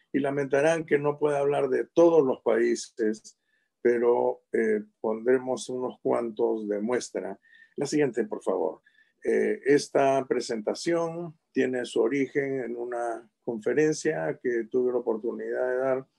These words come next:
en el primer congreso de alatro que se realizó en Montevideo, la cual fue seguida por una publicación posteriormente en el dos mil diecisiete y, eh,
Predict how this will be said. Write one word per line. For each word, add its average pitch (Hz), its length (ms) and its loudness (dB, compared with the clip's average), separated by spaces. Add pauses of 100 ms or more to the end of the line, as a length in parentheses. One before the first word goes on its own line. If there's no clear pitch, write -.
(380)
en 120 160 -4
el 110 160 -4
primer 135 420 -2
congreso 123 840 0
de 101 120 -2
alatro 107 680 -2 (120)
que 104 140 -4
se 107 160 -4 (220)
realizó 95 420 -4
en 104 80 -6
Montevideo, 117 920 -2 (580)
la 110 160 -2
cual 143 560 4
fue 135 380 2
seguida 120 540 0
por 113 200 0
una 113 500 -8
publicación 113 880 -2
posteriormente 117 840 -4
en 110 80 -6
el 104 160 -12
dos 107 240 -12
mil 117 200 -12
diecisiete 135 880 0 (460)
y, 156 440 4
eh, 113 720 0